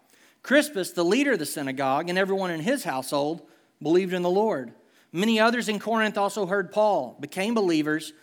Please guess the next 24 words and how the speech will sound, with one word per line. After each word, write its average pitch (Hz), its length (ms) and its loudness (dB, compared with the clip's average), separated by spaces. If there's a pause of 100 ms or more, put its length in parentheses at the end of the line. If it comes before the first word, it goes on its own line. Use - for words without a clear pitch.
(160)
and 151 100 -6
were 165 100 0
baptized. 156 840 -2 (920)
One 214 300 2
night 214 200 0
the 196 80 -4
Lord 190 220 0
spoke 190 280 -4
to 147 40 -20
Paul 185 280 -2
in 165 80 -4
a 156 40 -4
vision 156 280 -2
and 135 100 -6
told 175 280 -4
him, 143 280 -6 (100)
'Don't 190 220 0
be 220 100 0
afraid. 156 520 -4 (280)
Speak 226 440 -4
out. 151 400 2 (420)
Don't 190 240 2
be 190 80 -4
silent. 143 540 -2